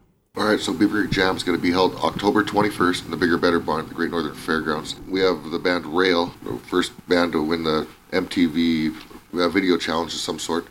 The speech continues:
and they won a bunch of money and got an opportunity to tour around with bands like Def Leppard. Then we have Blue Tattoo, also a very popular band around Montana, mostly known for their shows at Rock in the Rivers.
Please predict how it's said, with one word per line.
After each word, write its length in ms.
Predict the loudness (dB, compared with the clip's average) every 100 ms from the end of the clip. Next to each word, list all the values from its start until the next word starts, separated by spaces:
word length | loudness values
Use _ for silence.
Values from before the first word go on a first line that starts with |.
| -4
and 260 | -2 -2 2
they 120 | 2
won 160 | 4
a 40 | 4
bunch 200 | 2 -2
of 60 |
money 260 | -2 -2 0
and 160 | -2 0
got 160 | 0
an 60 | 0
opportunity 520 | -2 -2 -2 -4 0
to 240 | 0 0 -4
tour 220 | -2 2
around 180 | 2 2
with 220 | -2 -2
bands 200 | 0 2
like 160 | 0 -2
Def 220 | -4 -2
Leppard. 340 | -2 0 -2 -2 -2
Then 200 | -4 -2
we 80 | -2
have 180 | -2 -2
Blue 160 | -2
Tattoo, 540 | -2 -2 -4 0 2 4
also 380 | 4 2 0 0
a 80 |
very 280 | 2 0 -2 -6 -4
popular 320 | -2 0 -2
band 300 | -2 -2 -2
around 300 | -4 -4 -8 -8
Montana, 640 | -2 -2 0 0 0 -4 -8
mostly 380 | -4 0 0 0
known 200 | 0 -2
for 200 | -4 0
their 140 | 0 2
shows 320 | 0 0 0
at 80 | 0
Rock 280 | 0 0
in 80 | -2
the 60 | -2
Rivers. 380 | -2 -2 -4